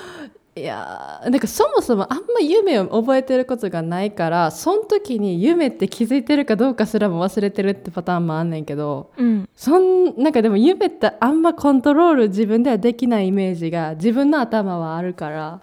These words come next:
Speaker 2: うん。
Speaker 1: なんか、え、できるんやと思って、すごいな。
Speaker 2: できるみたいやな。え、で、
Speaker 1: へー。
Speaker 2: うん。
Speaker 1: ほんまに、そうなんや。そう、だから愛は結構、その夢を、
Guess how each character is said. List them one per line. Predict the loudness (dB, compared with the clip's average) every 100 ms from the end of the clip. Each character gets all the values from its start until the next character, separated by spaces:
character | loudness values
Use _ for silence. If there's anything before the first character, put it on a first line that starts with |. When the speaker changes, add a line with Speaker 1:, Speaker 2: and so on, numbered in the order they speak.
| _
Speaker 2:
う | -6
ん。 | -4 -4 -10 _ _ -6
Speaker 1:
な | -4
ん | -2
か、 | -4 -4
え、 | -2
で | 0 -2
き | 0 0
る | 2
ん | 2 2
や | 2 0 -2
と | -4
思 | -6 -8
っ |
て、 | -10 -10 -10 -12 -20 _
す | -20 -18 -6 -2
ご | 0
い | 0
な。 | -2 -10 _ _ _ _ -12
Speaker 2:
で | -10
き | -6 -4
る | -2 -4 -4
み | -4 -4
た | -4 -4 -4
い | -6
や | -6
な。 | -6 -6 -8 -14 _ _ -4
え、 | -2
で、 | -2 -4
Speaker 1:
へ |
ー。 | -4
Speaker 2:
う | 0
ん。 | 0 0 -2 -8 -14 _ _ _ _ _ _ _
Speaker 1:
ほ | -8
ん | -6
ま | -4 -6
に、 | -6 -8 -14 _ _ _ _
そ | -10 -6 -4
う | -4
な | -8
ん | -12
や。 | -14 -16 _ _ _ -20 -20 _ _ _ _
そ | -10 -8
う、 |
だ | -6
か | -6
ら | -4 -2
愛 | 0
は | -2
結 | -4 -8 -8
構、 | -6 -2 0 -2 -4
そ | -8
の | -8 -6
夢 | 0 2 2 0 0 -4 -6
を、 | -6